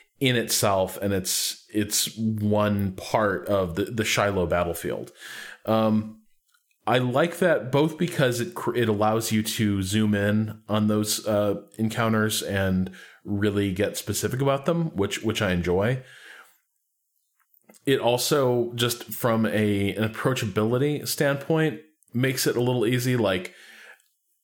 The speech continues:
I'm not always choosing to fight the whole battle. I can just be like, you know, I, I, I feel like right now I wanna, I want a little Malvern Hill action, uh, something like that.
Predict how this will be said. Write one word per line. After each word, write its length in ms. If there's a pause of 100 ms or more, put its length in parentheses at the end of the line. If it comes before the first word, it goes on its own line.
(420)
I'm 180
not 240
always 420
choosing 500
to 220
fight 400
the 60
whole 220
battle. 500
I 100
can 180
just 180
be 120
like, 260
you 60
know, 220
I, 120 (280)
I, 440
I 40
feel 280
like 180
right 180
now 180
I 60
wanna, 420
I 80
want 200
a 20
little 180
Malvern 400
Hill 340
action, 540 (520)
uh, 260
something 360
like 200
that. 300